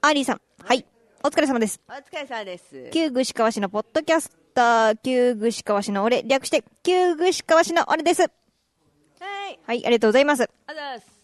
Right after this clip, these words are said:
Speaker 1: ところで皆さん大変お久しぶりです。旧具志川市の俺です。さて、かなり意外かもしれませんが、旧具志川市は一足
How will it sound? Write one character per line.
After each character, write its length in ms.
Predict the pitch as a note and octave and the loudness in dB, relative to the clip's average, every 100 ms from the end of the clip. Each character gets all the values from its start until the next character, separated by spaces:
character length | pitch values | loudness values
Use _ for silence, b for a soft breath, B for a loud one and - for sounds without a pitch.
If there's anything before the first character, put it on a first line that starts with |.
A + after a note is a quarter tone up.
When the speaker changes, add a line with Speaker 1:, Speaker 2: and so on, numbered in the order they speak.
| - | -10
Speaker 1:
と 100 | A#3 | -4
こ 140 | B3 | 0
ろ 60 | B3 | 2
で 120 | G#3+ | 0
皆 160 | G#3 G#3 | 0 -2
さ 140 | G3 | -4
ん 60 | F#3 | -2
大 180 | F#3+ F#3+ | -2 -2
変 180 | F#3+ | -4
お 80 | - | -6
久 160 | F#3 F#3+ | -8 -8
し 120 | G3+ | -8
ぶ 100 | F#3 | -6
り 60 | F#3 | -6
で 80 | F3+ | -6
す。 120 | F#3+ | -8
旧 260 | - G#3+ | -2 0
具 140 | F#3+ G#3 | 0 -4
志 100 | - | -4
川 200 | G3 G3 | -4 -4
市 100 | G3 | -4
の 140 | F#3+ | -2
俺 140 | G3 G3 | -2 0
で 100 | A3 | -2
す。 220 | G#3+ - _ _ B B B | -2 -6 _ _ B B B
さ 160 | - C4+ | -10 -4
て、 180 | D4+ C#4 | 0 2
か 160 | B3+ | 2
な 120 | B3+ A#3+ | 2 2
り 180 | A3 G#3+ | -2 2
意 40 | |
外 200 | C4+ C#4+ | 4 4
か 80 | C#4 | 2
も 80 | C4 | -2
し 100 | A#3+ | 0
れ 80 | |
ま 120 | A#3+ A#3 | -2 0
せ 100 | A3+ | -2
ん 100 | G#3 | 0
が、 160 | G#3 | -2
旧 320 | - A#3 A3+ | -2 0 0
具 200 | G3+ A3+ | 2 -2
志 100 | A3 | -2
川 220 | - A3+ A#3 | -2 0 0
市 100 | G3+ | 0
は 100 | F#3+ | -2
一 200 | - C4 | 2 2
足 340 | B3 G3 | 0 -6